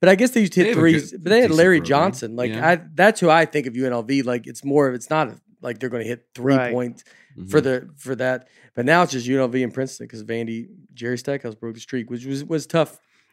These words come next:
Speaker 1: It was, it was tough because they would go, "The streak continues." They would say that every game. And it's like, it was just, like, something
Speaker 2: Wow.
Speaker 1: great we had.
Speaker 2: Yeah.
Speaker 1: And then he, Stackhouse is there, and he came in and broke it. And it's, it was, I was pretty upset about it too. Like,
Speaker 2: Yeah.
Speaker 1: it's like, just come on, dude. It was almost like he did.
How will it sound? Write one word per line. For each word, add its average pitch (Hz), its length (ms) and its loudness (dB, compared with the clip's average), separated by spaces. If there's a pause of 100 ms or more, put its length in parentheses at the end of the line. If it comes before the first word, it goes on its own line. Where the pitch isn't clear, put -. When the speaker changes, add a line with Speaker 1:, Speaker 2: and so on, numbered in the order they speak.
Speaker 1:
It 160 60 4
was, 190 100 6
it 190 100 6
was 165 140 0
tough 180 160 0
because 143 220 -4
they 147 120 2
would 135 120 -2
go, 135 100 0
"The 135 120 -6
streak 226 340 -6
continues." 196 640 -8 (340)
They 131 80 -6
would 135 100 -2
say 147 120 2
that 135 140 0
every 131 200 -2
game. 123 420 -4 (320)
And 120 100 -4
it's 123 160 -10
like, 120 260 -2
it 175 160 -10
was 156 120 -4
just, 175 240 -6
like, 156 100 -2
something 160 260 -6
Speaker 2:
Wow. 110 60 -12
Speaker 1:
great 135 200 -2
we 127 160 -8
had. 110 360 -10 (160)
Speaker 2:
Yeah. 87 260 -12
Speaker 1:
And 123 160 -6
then 123 380 -6 (140)
he, 139 320 -14
Stackhouse 127 680 -6
is 127 380 -16
there, 135 340 0
and 117 80 -10
he 120 60 -10
came 123 220 -6
in 123 60 -6
and 110 80 -10
broke 123 280 -4
it. 110 180 -12 (320)
And 131 100 -4
it's, 143 300 -4
it 170 80 -4
was, 175 160 0 (180)
I 165 80 2
was 175 120 2
pretty 147 180 -2
upset 117 300 -8
about 110 160 -12
it 113 100 -18
too. 123 300 -20
Like, 135 240 -8
Speaker 2:
Yeah. - 40 0
Speaker 1:
it's 160 120 -4
like, 151 160 0
just 180 200 -16
come 185 200 -6
on, 117 160 -4
dude. 120 260 -6 (480)
It - 20 0
was 175 120 6
almost 247 260 6
like 175 140 0
he 160 120 -4
did. 151 220 -8